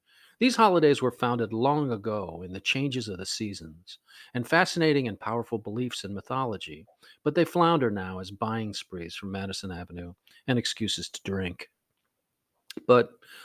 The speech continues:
I digress. With the misplaced meaning of our national holidays, we've also lost a large and meaningful piece of our botanical past. Within your garden and grass lies a deeper botanical layer of meaning and myth long forgotten,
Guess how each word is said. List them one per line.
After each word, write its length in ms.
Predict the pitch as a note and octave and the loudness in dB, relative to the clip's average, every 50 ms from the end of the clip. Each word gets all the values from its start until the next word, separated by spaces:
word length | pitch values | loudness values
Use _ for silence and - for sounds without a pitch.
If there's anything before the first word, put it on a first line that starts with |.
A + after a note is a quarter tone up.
| - | 4
I 80 | - C#3+ | 4 6
digress. 720 | C3+ C3 A#2+ A2+ F#2+ - G2+ E2 C2+ - - - - - - _ _ - - - - - | 8 8 6 6 6 2 -2 -2 -4 -6 -8 -8 -10 -10 -12 _ _ -20 -20 -20 -20 2
With 160 | - E3+ F3 - | 4 4 6 6
the 60 | F#3 | 6
misplaced 560 | F#3 G3+ G3 - - - B3 A#3+ A#3 - - | 4 4 4 2 4 6 8 8 8 6 2
meaning 360 | D3 C#3 C#3 C#3 C3+ C3 B2+ | 2 4 4 4 4 2 0
of 80 | A#2+ G#2 | 0 0
our 260 | A2+ A2 A2+ A2+ - _ | 2 0 0 0 -4 _
national 440 | C3 B2+ B2 A#2+ A#2 - - A#2 G2+ | -4 0 0 0 0 -2 -4 -4 -4
holidays, 520 | A#2 A2+ G#2+ A2 G#2+ A2 G#2+ G#2+ G#2 - - - - - - _ | -4 -4 -4 -4 -4 -4 -4 -6 -6 -8 -12 -18 -20 -20 -6 _
we've 120 | E3 E3+ | 0 2
also 280 | G3 A3 A3+ A3 - D#3+ | 4 2 2 2 2 2
lost 320 | C3 B2+ B2+ B2 - - | 2 2 2 0 0 -2
a 60 | C3+ A#2+ | -4 -4
large 680 | A2+ A2+ B2 C3 C#3 C#3 C#3 C#3 C3 A#2 G#2+ - - _ _ _ _ - | -2 -2 0 2 4 4 4 4 2 0 -6 -12 -16 _ _ _ _ -6
and 180 | B2 B2 B2 | -4 -2 -2
meaningful 400 | C3 C#3 C#3+ D3 C#3 - - B2 | -2 -2 -2 -2 -4 -4 -6 -10
piece 380 | - _ - - B2+ A#2+ - - | -10 _ -6 -6 -6 -4 -6 -8
of 80 | G#2+ | -8
our 100 | A2+ A2 | -8 -8
botanical 560 | A2 - A#2+ - - - D3+ D#3 D#3 - - F#2+ | -8 -8 -10 -8 -6 -4 -2 -2 -2 -4 -6 -10
past. 600 | - _ - F2+ D#2 D2 A#1+ - - - - - - _ _ _ _ _ _ _ _ _ _ _ _ _ | -10 _ -12 -12 -10 -12 -14 -14 -16 -16 -16 -20 -20 _ _ _ _ _ _ _ _ _ _ _ _ _
Within 300 | D#3 D#3+ E3+ A#3 B3+ A#3+ | 2 4 4 4 4 4
your 140 | A#3 A3 F#3 | 4 2 2
garden 500 | D3+ - D3 B2+ A#2 A#2+ A#2 A#2+ A#2+ A#2 | 2 2 2 2 2 0 -2 -4 -6 -6
and 200 | A#2 A#2 A2+ A2 | -6 -6 -6 -4
grass 440 | - A#2 A#2+ A#2 A2 A2 G#2 - - - - | -4 -4 -2 -2 -2 -2 -4 -6 -8 -10 -8
lies 320 | B2 A#2 A2 A2+ A2 G2+ | -4 -4 -2 -4 -4 -6
a 40 | A#2 | -8
deeper 520 | G#2+ G#2 A#2 C#3+ D3 D3 - D3 C#3 C3 A#2+ | -8 -6 -6 -6 -6 -6 -4 -4 -2 -2 -4
botanical 640 | - - - - - C#3 C3+ C#3 C3 - A#2+ A2 A2 | -6 -8 -12 -8 -6 -4 -4 -4 -4 -4 -4 -4 -4
layer 240 | A2 A2 A2+ A2 G#2+ | -2 -2 -2 -2 -4
of 140 | G#2 F#2 | -6 -6
meaning 360 | G2 G#2+ G#2+ G#2+ G#2+ G#2+ G#2 G2 | -8 -8 -6 -6 -6 -6 -6 -8
and 140 | G2 G#2 | -6 -6
myth 260 | G#2+ A2 G#2+ - - - | -6 -6 -8 -8 -8 -6
long 300 | A2+ A#2 B2 B2 A#2+ A2+ | -4 -2 -2 -2 -2 -4
forgotten, 680 | - G#2+ G2 - G#2+ G2+ G2+ G2 - _ D#2 E2 | -6 -8 -4 -2 0 0 0 -2 -4 _ -16 -20